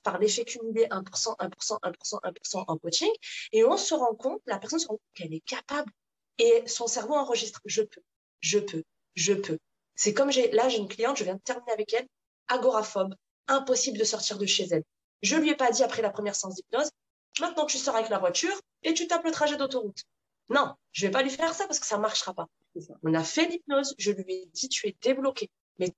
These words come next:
Speaker 1: ton cerveau n'en a pas encore conscience. Il faut que tu fasses tous les jours, s'il te plaît, un petit effort. » Et tu filmes. Et elle l'a fait tous les jours. Elle est d'abord sortie de chez elle, un peu marché. Elle était très fière. Ensuite, on a refait une hypnose, on a levé encore des blocages. Là,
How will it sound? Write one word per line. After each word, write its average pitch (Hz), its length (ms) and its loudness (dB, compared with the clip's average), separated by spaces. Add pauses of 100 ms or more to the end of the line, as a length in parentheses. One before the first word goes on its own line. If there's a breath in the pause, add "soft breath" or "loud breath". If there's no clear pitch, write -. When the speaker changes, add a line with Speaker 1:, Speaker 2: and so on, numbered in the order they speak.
(100)
Speaker 1:
ton 359 200 4
cerveau 220 520 0
n'en 208 140 0
a 190 100 0
pas 214 120 2
encore 208 300 -4
conscience. - 560 -6 (760)
Il 226 140 -2
faut 392 200 0
que 392 80 0
tu 302 140 2
fasses 294 280 0 (260)
tous 392 140 4
les 330 100 6
jours, 277 180 0
s'il 320 200 -2
te 269 100 -6
plaît, 254 280 2
un 240 100 0
petit - 320 -6
effort. » - 280 -12 (680)
Et 269 100 2
tu 233 140 0
filmes. 147 280 -4 (340)
Et 220 60 2
elle 208 140 6
l'a 190 100 2
fait 190 160 -6
tous 277 160 -6
les 254 100 -2
jours. 156 280 -2
Elle 165 100 -4
est 170 60 -2
d'abord 196 280 0
sortie - 320 -2
de 226 80 -6
chez 226 200 0
elle, 156 140 -4 (280)
un 196 120 0
peu 220 120 2
marché. - 380 0 (260)
Elle 151 100 -4
était - 140 -6
très - 200 0
fière. - 360 -4 (360)
Ensuite, 226 320 0
on 202 80 -2
a 151 80 2
refait 202 260 2
une 247 100 -2
hypnose, 262 340 0
on 226 40 0
a 220 40 2
levé 220 180 2
encore 220 240 -4
des 226 100 -2
blocages. 202 460 -4 (460)
Là, 220 380 4